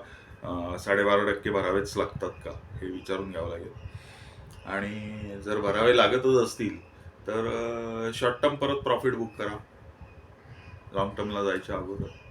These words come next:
सोपा उपाय, परत विकत घ्या. <laughs> तर अशा प्रकारे आपल्याला पुढं जाता येऊ शकतं. ईटीएफ बघा, आलेले आहेत, विकत घ्यायच्या भावात अजूनही आहेत,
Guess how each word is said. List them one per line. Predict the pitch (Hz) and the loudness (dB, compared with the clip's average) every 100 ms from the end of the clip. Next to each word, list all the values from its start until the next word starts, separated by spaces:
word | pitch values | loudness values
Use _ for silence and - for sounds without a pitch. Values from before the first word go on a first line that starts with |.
| - - - - - | -16 -16 -16 -16 -6
सोपा | 101 113 | -4 -2
उपाय, | 107 101 95 92 | -2 -2 -2 -4
परत | 110 117 113 | -6 -6 -6
विकत | 101 | -6
घ्या. | 98 98 104 - - - - - - - - - | -6 -8 -10 -14 -14 -14 -14 -14 -16 -16 -18 -6
<laughs> | 113 110 113 - 113 - - - - - - - - - - - - - - - | -6 -6 -16 -16 -18 -18 -20 -20 -18 -18 -18 -18 -16 -16 -16 -20 -20 -20 -20 -10
तर | 107 104 | -6 -4
अशा | 101 87 98 127 | -4 -4 -2 0
प्रकारे | 117 123 123 127 | 2 4 6 4
आपल्याला | 127 127 131 | 6 4 4
पुढं | 131 131 | 4 4
जाता | 139 127 123 | 6 4 2
येऊ | 117 113 | 0 -2
शकतं. | - 90 - 113 - - - - - - - - - - - - - - - - - - - - 117 | -8 -14 -14 -16 -16 -18 -18 -18 -16 -16 -16 -16 -16 -16 -16 -20 -20 -20 -20 -16 -14 -14 -18 -12 -8
ईटीएफ | 113 131 127 | 0 4 4
बघा, | 120 117 120 - - - - - - - - - - 107 | 4 0 -2 -4 -14 -20 -20 -20 -18 -16 -18 -18 -12 -4
आलेले | 104 110 113 | 0 2 2
आहेत, | 110 - - - - | -2 -6 -14 -16 -10
विकत | 104 107 104 | -6 -2 0
घ्यायच्या | 104 101 110 | 2 0 2
भावात | 101 101 110 - | 2 2 0 -2
अजूनही | 104 101 104 113 120 120 | -4 -4 -4 -4 -4 -6
आहेत, | 104 101 | -6 -6